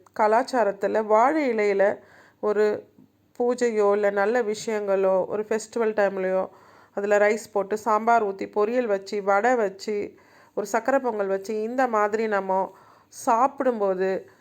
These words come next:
அதுல ஏற்படக்கூடிய, இலையில போட்டு சாப்பிடும்போது ஏற்படக்கூடிய பயன்பாடு என்னென்ன அப்படின்றத நம்ம பார்க்கலாம்.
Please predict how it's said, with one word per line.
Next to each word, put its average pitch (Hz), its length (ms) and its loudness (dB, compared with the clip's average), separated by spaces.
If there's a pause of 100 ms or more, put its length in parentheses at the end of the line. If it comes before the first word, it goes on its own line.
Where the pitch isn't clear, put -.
(300)
அதுல 208 340 0
ஏற்படக்கூடிய, 226 1200 0
இலையில 240 500 -2
போட்டு 277 300 0
சாப்பிடும்போது 214 640 0
ஏற்படக்கூடிய 208 600 -2
பயன்பாடு 247 680 0
என்னென்ன 190 640 -2
அப்படின்றத 190 600 -4
நம்ம 208 240 -8
பார்க்கலாம். 180 600 -4